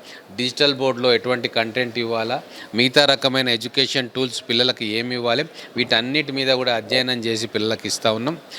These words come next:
ఈ సంవత్సరంలో ఖచ్చితంగా హండ్రెడ్ పర్సెంట్ శతశాతం అనే ఒక కార్యక్రమం ద్వారా అచీవ్ చేస్తాం. పర్సెంటేజే కాదు, పిల్లలకు కూడా ఒక సైంటిఫిక్ టెంపర్ ఉండేటట్టుగా రేపు రాబోయే రోజుల్లో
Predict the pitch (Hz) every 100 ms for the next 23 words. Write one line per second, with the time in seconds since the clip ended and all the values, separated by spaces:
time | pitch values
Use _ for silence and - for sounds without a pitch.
0 | - - - 117 127 131 127 135 135 135
1 | 135 170 - - 120 113 135 127 127 143
2 | 120 113 127 117 123 113 127 110 123 -
3 | 110 120 131 123 127 117 110 113 104 -
4 | - 104 107 110 113 120 120 120 117 110
5 | 110 104 - 123 117 117 - 160 180 -
6 | - - - - - 123 123 143 143 147
7 | 131 131 123 123 143 175 - - - -
8 | - - - 127 147 151 131 131 135 107
9 | - 127 120 120 127 135 131 135 123 123
10 | 147 143 131 123 117 104 117 143 - -
11 | - - - - - - - - 113 143
12 | 135 120 104 113 135 143 139 127 127 120
13 | 123 135